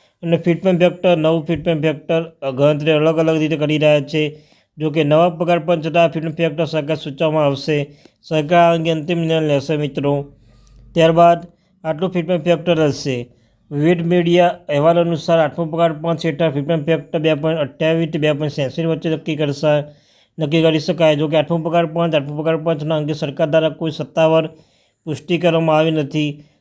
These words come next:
સાતમો પગાર પંચ બે પોઇન્ટ સત્તાવન ફિટમેન્ટ ફેક્ટર, સીપીસી ફિટમેન્ટ ફેક્ટરને લાગુ કરવામાં આવ્યું હતું. આ મુજબ કર્મચારીના માની રહ્યા છે કે જો આ વખત ફુગાવો વધ્યો છે તો બે પોઇન્ટ છ્યાસી ફિટમેન્ટ ફેક્ટર લાગુ કરી શકાય છે. તો કેટલાક નિષ્ણાતો કહી રહ્યા છે કે આના કારણે ઓછું ફિટમેન્ટ ફેક્ટર લાગુ કરી શકાય,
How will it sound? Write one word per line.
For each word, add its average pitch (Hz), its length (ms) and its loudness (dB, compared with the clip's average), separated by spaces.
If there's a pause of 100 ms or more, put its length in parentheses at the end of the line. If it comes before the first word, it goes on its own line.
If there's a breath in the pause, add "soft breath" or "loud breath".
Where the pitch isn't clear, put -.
સાતમો 160 320 -2
પગાર 170 260 2
પંચ 165 220 -2
બે 156 140 0
પોઇન્ટ 156 160 -2
સત્તાવન 151 300 -2
ફિટમેન્ટ 151 340 -4
ફેક્ટર, 156 400 0
સીપીસી 156 540 -6
ફિટમેન્ટ 151 320 -4
ફેક્ટરને 160 420 -4
લાગુ 143 200 2
કરવામાં 151 340 0
આવ્યું 151 200 0
હતું. 147 360 -6 (440 soft breath)
આ 160 140 2
મુજબ 175 360 2 (160)
કર્મચારીના 160 520 0
માની 151 260 0
રહ્યા 165 160 2
છે 160 160 -4
કે 156 60 -2
જો 160 120 2
આ 160 80 6
વખત 151 280 -2
ફુગાવો 151 280 0
વધ્યો 147 240 -2
છે 160 200 -4
તો 160 180 -4 (160)
બે 143 120 -2
પોઇન્ટ 147 200 -4
છ્યાસી 151 320 -2
ફિટમેન્ટ 151 380 -4
ફેક્ટર 160 300 -4
લાગુ 143 180 0
કરી 147 180 -4
શકાય 147 320 -2
છે. 147 280 -4 (560 soft breath)
તો 160 60 -12
કેટલાક 170 280 2
નિષ્ણાતો 165 440 0
કહી 170 180 0
રહ્યા 170 220 4
છે 170 160 -6
કે 165 100 -2
આના 160 220 0
કારણે 165 200 0
ઓછું 156 320 -4
ફિટમેન્ટ 151 260 -4
ફેક્ટર 165 280 0
લાગુ 147 260 2
કરી 151 220 0
શકાય, 160 500 0